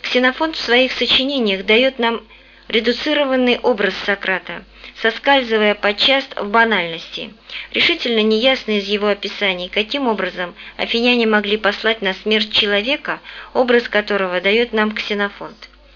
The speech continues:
Аристотель также упоминает Сократа, и его суждения кажутся более объективными. Однако Аристотель не был его современником. Он, безусловно, имел возможность документальной сверки источников и ссылок,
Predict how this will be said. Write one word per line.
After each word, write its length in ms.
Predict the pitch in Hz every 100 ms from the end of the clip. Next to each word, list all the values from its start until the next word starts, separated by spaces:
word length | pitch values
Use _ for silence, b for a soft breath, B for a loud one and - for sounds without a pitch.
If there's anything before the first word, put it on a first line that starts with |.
| B B B
Аристотель 580 | - 240 247 330 330 302
также 360 | - 311 208 190
упоминает 560 | 185 185 190 196 190
Сократа, 500 | - 196 - 277 -
и 60 | 196
его 140 | 185
суждения 580 | 202 220 208 247 285 269
кажутся 440 | 254 240 220 220 233
более 360 | 202 262 190
объективными. 800 | 165 175 175 - 180 165 165 170 - B B B B
Однако 440 | 208 254 302 311
Аристотель 580 | 294 294 294 285 277 269
не 140 | 247
был 160 | 240 240
его 260 | 220 214
современником. 840 | 214 214 202 202 190 185 - 175 180 - B B B
Он, 180 | 269 285
безусловно, 640 | 262 262 - 285 277 247
имел 240 | 226 254 262
возможность 720 | 220 208 233 247 233 220 -
документальной 760 | 220 214 233 226 220 247 262 233
сверки 500 | - 208 233 - 190
источников 680 | - 240 247 220 208 196 202
и 40 |
ссылок, 560 | - - 208 190 185